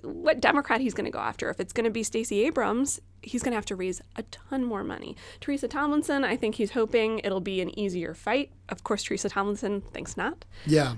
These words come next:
Speaker 1: But, uh, it'll take a while for this to shape up.
Speaker 2: And no matter what, it's gonna get a tremendous amount of national attention because as goes Georgia in the presidential race, which is certainly gonna be a battleground, probably will go to the Senate too. And Senator Perdue said the same thing.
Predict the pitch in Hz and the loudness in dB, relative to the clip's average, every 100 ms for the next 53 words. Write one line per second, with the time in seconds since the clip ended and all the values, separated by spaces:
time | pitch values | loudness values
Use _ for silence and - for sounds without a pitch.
0 | 104 202 185 190 190 196 196 240 247 349 | -6 -4 0 2 4 4 4 2 0 -2
1 | 277 254 285 240 208 - 202 180 - - | 0 0 0 0 -2 -2 -6 -6 -4 -6
2 | - - - 180 196 196 190 180 220 202 | -8 -8 4 8 10 12 10 10 8 8
3 | 156 - 156 156 147 143 - 151 156 165 | 4 2 6 6 6 2 2 4 6 6
4 | 160 151 135 139 139 - 139 123 139 - | 4 4 4 4 4 2 -2 -2 0 0
5 | 139 131 127 - 143 135 - - - - | 0 -2 -2 0 2 2 0 -6 -20 -16
6 | - 151 165 139 160 160 160 156 156 160 | 2 8 8 10 10 10 10 8 8 8
7 | 156 147 147 131 143 220 202 143 135 - | 6 6 4 4 4 4 6 4 4 2
8 | 135 135 127 147 143 131 131 123 135 156 | 2 2 2 2 0 0 0 0 0 0
9 | 127 127 123 127 - - - - - 160 | 2 2 2 0 -4 -20 -20 -4 4 6
10 | 170 170 160 156 147 147 156 156 147 - | 10 10 10 8 8 6 4 4 2 6
11 | 208 160 120 - - - - 156 156 147 | 8 8 4 -6 -18 -18 6 10 10 10
12 | 180 180 156 165 175 160 139 147 131 170 | 10 10 12 12 12 10 6 6 8 6
13 | 123 113 | 6 2